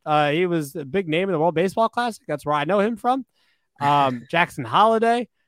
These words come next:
Speaker 1: Marcelo Meyer, the couple of names I recognize. Um, those are honestly, like, the three names that stick out to me. So tell me what to watch for from the American League there, at least hitting wise.
Speaker 2: Yeah. Well, I, I think number one,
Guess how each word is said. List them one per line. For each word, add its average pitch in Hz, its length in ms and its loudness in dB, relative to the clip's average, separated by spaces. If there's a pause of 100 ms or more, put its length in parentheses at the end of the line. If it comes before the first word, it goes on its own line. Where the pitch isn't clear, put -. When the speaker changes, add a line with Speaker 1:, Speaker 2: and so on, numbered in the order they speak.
(120)
Speaker 1:
Marcelo 143 440 0
Meyer, 175 600 4
the 135 80 -10
couple 151 260 -4
of 123 60 -2
names 127 320 -4
I 147 160 0
recognize. 131 800 -2 (440)
Um, 120 580 0 (160)
those 202 260 4
are 170 240 0
honestly, 151 440 -2
like, 123 160 -6
the 127 60 -10
three 139 200 -4
names 127 240 -4
that 117 60 -20
stick - 240 -10
out 117 200 -2
to 123 60 -12
me. 107 120 -10
So 110 340 -10
tell 170 160 -2
me 196 80 -2
what 165 180 -2
to - 80 -6
watch 120 320 -6
for 120 180 -8
from 113 200 -12
the 110 60 -8
American 107 420 -10
League 104 200 -12
there, 104 200 -8
at 107 80 -8
least 117 180 -10
hitting 110 240 -8
wise. 101 220 -12
Speaker 2:
Yeah. 123 260 -8 (180)
Well, 151 380 4
I, 160 280 4
I 156 40 2
think 165 460 -4
number 151 360 -4
one, 127 380 -6